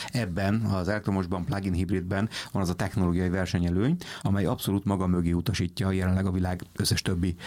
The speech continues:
autógyártóját. Ennek ellenére, mint említettem, a Geely például szemben néhány más kínai márkával, ugye,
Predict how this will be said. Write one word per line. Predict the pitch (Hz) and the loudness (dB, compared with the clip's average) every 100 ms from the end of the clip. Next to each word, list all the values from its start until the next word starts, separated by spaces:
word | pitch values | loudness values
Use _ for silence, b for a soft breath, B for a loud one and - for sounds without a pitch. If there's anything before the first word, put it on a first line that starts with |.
| B | B
autógyártóját. | - 98 90 87 92 98 - 60 65 - - B B | -4 -2 0 0 2 0 0 -2 -2 -4 -6 B B
Ennek | - 113 95 | -4 -2 0
ellenére, | 107 101 | 2 4
mint | 98 98 | 4 2
említettem, | 101 87 95 123 120 - | 0 0 0 0 0 0
a | 95 | -2
Geely | - 98 98 87 | 0 2 2 2
például | - 98 92 101 127 170 - B - | 2 0 2 2 4 2 -2 B -4
szemben | - 101 90 90 | 0 2 4 2
néhány | 95 104 95 98 | 2 2 4 2
más | 98 95 - | 2 2 0
kínai | 101 92 | 2 4
márkával, | 92 107 139 147 135 | 4 2 2 2 2
ugye, | 104 | 2